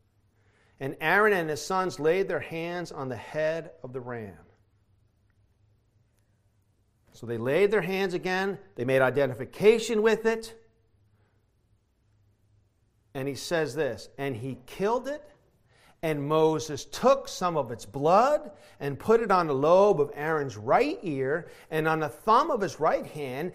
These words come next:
and on the big toe of his right foot. Then he prese-, rep-, then he presented Aaron's sons, and Moses put some of the blood on the lobes of their right ears, and on the thumbs of their right hands, and on the big toes of their right feet.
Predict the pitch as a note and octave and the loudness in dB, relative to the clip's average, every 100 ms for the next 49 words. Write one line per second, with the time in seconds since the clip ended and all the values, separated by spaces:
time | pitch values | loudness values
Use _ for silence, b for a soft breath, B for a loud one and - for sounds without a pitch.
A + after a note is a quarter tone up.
0 | B - E3 E3 D3+ B2+ C4 - - A3 | B -4 0 2 2 6 6 6 2 2
1 | F3+ D3 C#3 F3 - - B2 G2 - _ | 2 -4 2 2 2 -6 -8 -8 -10 _
2 | _ _ _ b b b - F3+ C4+ B3 | _ _ _ b b b -2 2 4 2
3 | C4 G#3 F3 G3 E3 E3+ G#3+ - C#3 F3 | 2 4 4 2 2 2 2 -4 -4 -2
4 | B3 A3 F#3 E3+ F3 - E3 G3+ A#3 - | 0 -2 0 -2 -4 -4 0 0 0 -4
5 | D3 A#2+ C#3+ D#3 D#3 F#3 A3+ A3 F#3+ - | -4 -4 -4 -6 0 6 6 6 0 0
6 | G#3+ G#3+ G3+ G3+ A#3 A3+ F3+ D3 D3 D3 | 2 2 0 0 0 -2 2 4 4 2
7 | C#3+ C3+ B2+ C#3 D3 C3+ A2+ A#2+ G3 A#3 | -2 0 4 6 4 2 -2 0 2 4
8 | D3+ A2 G#2 B2 D#3 D3+ C#3 C3 B2+ - | 4 2 -2 -2 -2 -2 -6 -4 -6 -2
9 | E3 F#3 D3+ D3 A3+ A3 D3+ A2 A#2+ B2+ | -2 -2 -4 -2 2 2 0 -4 -6 -6
10 | C#3+ D3+ D3+ D3 F3+ F#3+ F#3 D3+ C3+ C3+ | -6 -6 -6 -6 -6 -6 -4 -2 0 -2
11 | A#2+ B2 B2+ C3 - G#3 F#3+ C#3+ | -2 -2 0 -4 -6 -10 -10 -12